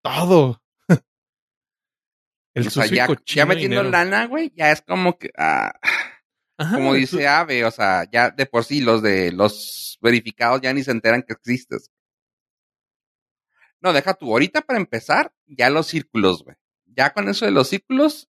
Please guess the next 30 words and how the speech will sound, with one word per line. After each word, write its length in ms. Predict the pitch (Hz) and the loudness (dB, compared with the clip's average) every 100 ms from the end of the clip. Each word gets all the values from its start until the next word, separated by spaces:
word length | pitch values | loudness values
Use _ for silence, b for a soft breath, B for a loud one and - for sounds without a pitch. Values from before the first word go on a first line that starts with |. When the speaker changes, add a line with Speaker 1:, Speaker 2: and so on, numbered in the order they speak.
| _ | _
Speaker 2:
ya 540 | 123 113 113 110 113 120 | _ 0 0 0 0 0
desde 220 | 123 120 | 0 0
ahí 80 | 110 | 0
empezamos 480 | 107 110 - 113 113 | 0 -4 -2 0 2
mal. 300 | 135 240 330 _ _ _ _ _ _ | 2 0 -6 _ _ _ _ _ _
Porque 300 | 131 131 156 | -4 -4 -4
pues 220 | - 165 | -6 -6
también 400 | 185 185 262 339 | -4 -2 0 0
ahorita 260 | 330 302 320 | 0 0 0
ya 120 | 302 | -2
si 140 | 302 294 | 0 -2
no 140 | 294 | -2
quieres 500 | 294 294 294 - - _ | -2 0 0 -2 -18 _
que 80 | 226 | 0
alguien 180 | 226 254 | 0 0
se 120 | 247 | 0
meta 180 | 220 247 | 0 -2
en 60 | |
tu 60 | 247 | -4
conversación, 640 | 233 208 156 - 247 302 _ _ _ - | -2 2 2 0 -6 -6 _ _ _ -10
no 120 | 214 | -8
tienes 240 | 214 208 208 | -2 0 0
que 100 | 214 | 0
bloquearlo, 440 | 196 202 277 302 | -2 -2 0 0
no 60 | 294 | 0
tienes 240 | 247 262 | -2 -2
que 100 | - | -2
nada, 220 | 233 339 339 | -2 0 0
solamente, 480 | 339 311 302 294 339 _ _ _ _ - | -2 0 0 0 -6 _ _ _ _ -10
pues, 160 | 302 | -10